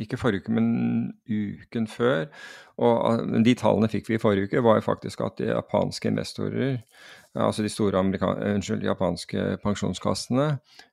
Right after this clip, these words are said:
eh, gikk ut og kjøpte, eh, og, og kjøpte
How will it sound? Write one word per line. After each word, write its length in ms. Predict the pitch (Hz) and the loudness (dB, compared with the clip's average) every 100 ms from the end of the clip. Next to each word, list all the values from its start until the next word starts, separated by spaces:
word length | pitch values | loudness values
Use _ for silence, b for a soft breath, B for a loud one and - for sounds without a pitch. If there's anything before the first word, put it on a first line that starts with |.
| _ | _
eh, 600 | - 58 57 57 58 50 | -4 -2 0 0 -2 0
gikk 300 | 120 120 - | 2 2 0
ut 100 | 98 | -8
og 80 | 107 | -6
kjøpte, 520 | - 107 - - 107 104 110 - | -2 -2 -4 -4 -2 0 -2 -4
eh, 220 | 104 - | -4 -2
og, 320 | - 113 - - 113 | -2 -2 -2 -2 -2
og 100 | 107 | -2
kjøpte 460 | 117 - - - | -4 -8 -8 -4